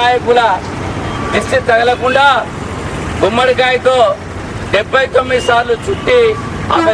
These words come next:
దిష్టి వదిలించే కార్యక్రమం చేశాం. ఒక వినూతమైన రీతిలో చేయడం జరిగింది.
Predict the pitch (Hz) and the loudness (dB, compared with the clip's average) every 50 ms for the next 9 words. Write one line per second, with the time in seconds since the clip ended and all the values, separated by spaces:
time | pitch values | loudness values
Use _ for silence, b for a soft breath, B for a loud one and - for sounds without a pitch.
0 | 220 - 220 220 - - 262 254 254 247 240 247 - - 240 233 - 226 214 220 | 0 -2 -4 -4 -2 0 2 2 2 2 2 0 0 0 0 0 2 2 2 2
1 | 226 - 226 233 220 220 208 220 214 190 - 220 226 247 269 - - - - - | 2 2 2 0 0 2 2 0 0 2 2 2 2 2 0 -4 -6 -8 -8 -6
2 | - - - - - - - - - 226 269 294 294 294 285 285 277 269 262 254 | -6 -6 -6 -4 0 0 0 0 0 0 0 2 2 2 2 2 2 0 0 0
3 | 262 269 269 - 233 269 262 247 214 175 - - - - - - - - - - | 0 -2 0 2 2 2 4 4 2 0 -2 -6 -8 -8 -6 -6 -6 -4 -2 -2
4 | 202 214 226 240 240 226 226 233 226 233 247 247 247 254 262 | 0 2 2 0 2 2 2 2 2 2 0 0 2 4 4